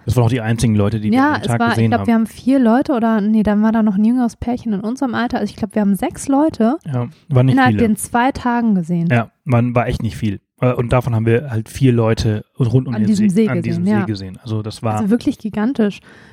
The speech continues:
Speaker 2: Wenn
Speaker 1: im
Speaker 2: man mal
Speaker 1: Hochsommer
Speaker 2: im
Speaker 1: übrigens.
Speaker 2: Hochs-, also es war jetzt nicht Off-Season oder irgendwas, es war
Speaker 1: Ohne ein Virus.
Speaker 2: Ich gla-,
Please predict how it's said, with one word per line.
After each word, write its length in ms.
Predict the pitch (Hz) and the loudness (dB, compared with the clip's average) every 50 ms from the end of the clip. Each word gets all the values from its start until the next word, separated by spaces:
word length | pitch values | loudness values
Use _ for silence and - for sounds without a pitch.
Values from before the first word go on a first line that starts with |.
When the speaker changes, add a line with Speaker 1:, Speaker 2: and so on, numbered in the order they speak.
| _ _ | _ _
Speaker 2:
Wenn 140 | - 180 151 | 0 2 4
Speaker 1:
im 0 | |
Speaker 2:
man 160 | - - 156 226 | 4 4 4 4
mal 120 | 226 226 | 2 2
Speaker 1:
Hochsommer 240 | 226 117 - 110 110 | 2 0 0 -2 -4
Speaker 2:
im 60 | 117 113 | -4 -2
Speaker 1:
übrigens. 220 | - 247 262 240 | 0 2 4 4
Speaker 2:
Hochs-, 320 | 214 262 359 - - - | 4 4 2 -2 -6 -10
also 280 | - 196 226 226 208 226 | -6 -2 -2 -2 0 -2
es 140 | 214 190 233 | -2 0 2
war 100 | 240 254 | 2 2
jetzt 220 | 240 208 - - | 2 0 0 -2
nicht 200 | 247 294 - - | -2 -2 -2 -4
Off-Season 680 | - 269 - - - - 262 269 269 240 262 262 254 247 | -6 -6 -6 -6 -2 0 0 0 2 2 0 0 0 0
oder 340 | - 208 202 220 214 196 - | -2 -2 0 0 0 0 0
irgendwas, 460 | 220 254 262 247 233 233 233 - - | 0 0 0 2 2 2 0 0 -2
es 180 | - - - | -8 -4 0
war 280 | - 226 226 233 240 233 - | 0 2 2 2 0 0 2
Speaker 1:
Ohne 200 | 135 135 127 123 | 2 4 4 4
ein 100 | 117 110 | 2 0
Virus. 400 | 113 110 110 110 107 - - _ _ _ _ | -2 -4 -4 -6 -8 -10 -12 _ _ _ _
Speaker 2:
Ich 100 | - - | -20 -8
gla-, 160 | - 214 202 | -6 -6 -4